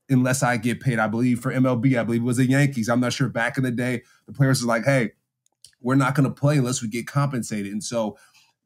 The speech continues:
they can demand more because they went to the table and said, "Hey, we need to get compensated properly." And so it's gonna take for the N F L P A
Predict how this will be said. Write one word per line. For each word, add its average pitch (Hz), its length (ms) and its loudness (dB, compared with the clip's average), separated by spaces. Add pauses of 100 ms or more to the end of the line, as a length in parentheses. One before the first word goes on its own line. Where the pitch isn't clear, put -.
they 123 260 0
can 139 180 4
demand 113 520 0
more 143 260 2
because 127 360 -2
they 113 100 -2
went 131 200 -4
to - 120 -12
the 117 60 -4
table 143 260 0
and 117 80 -2
said, 110 120 -8
"Hey, 120 340 -2
we 117 120 -2
need 151 140 4
to 127 80 0
get 120 220 -8
compensated 123 560 -10
properly." 123 480 -4 (420)
And 117 120 -4
so 123 340 -4
it's 131 160 2
gonna 160 220 0
take 143 300 -4
for 120 120 -8
the 107 240 -4
N 120 160 -4
F 123 220 -6
L 117 160 -2
P 107 320 0
A 120 280 -2